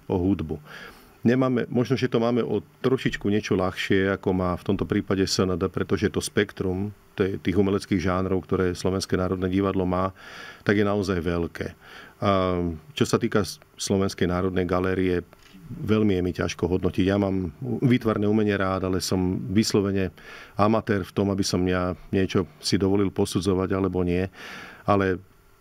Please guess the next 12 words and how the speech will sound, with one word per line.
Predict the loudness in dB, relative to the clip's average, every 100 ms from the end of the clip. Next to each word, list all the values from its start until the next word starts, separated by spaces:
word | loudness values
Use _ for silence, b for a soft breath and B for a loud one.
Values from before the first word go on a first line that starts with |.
| _
tak | -2 -2 -8 -8
pani | 0 0 2
Kusu | 0 -2
som | 0 0 0
vnímal | -2 2 2 2
ako | 0 0 -2 -2 -16 -12 0
výbornú | 2 2 2 2 0
odborníčku | 0 0 0 0
a | -4
profesionálku, | -2 -2 0 0 0 0 -2 0 -2
tak | 0 0
aj | 0 0